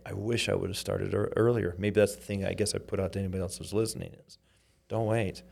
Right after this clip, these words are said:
I kept thinking, "I need more experience. I need more this or that to kinda get into it." And,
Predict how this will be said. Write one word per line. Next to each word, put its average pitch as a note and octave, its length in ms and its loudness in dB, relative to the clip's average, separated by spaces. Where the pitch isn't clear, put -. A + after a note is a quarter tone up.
I G#2+ 80 2
kept A2+ 160 6
thinking, G2+ 340 0
"I D3 280 0
need A2+ 200 0
more G2 240 2
experience. F2 800 -2
I F#2+ 60 2
need G#2 180 2
more F2+ 220 -2
this F2+ 240 -2
or - 60 -4
that - 440 -4
to - 180 -4
kinda F2+ 300 -10
get F2 180 -10
into F2+ 280 -6
it." F2+ 100 -2
And, F#2 160 -10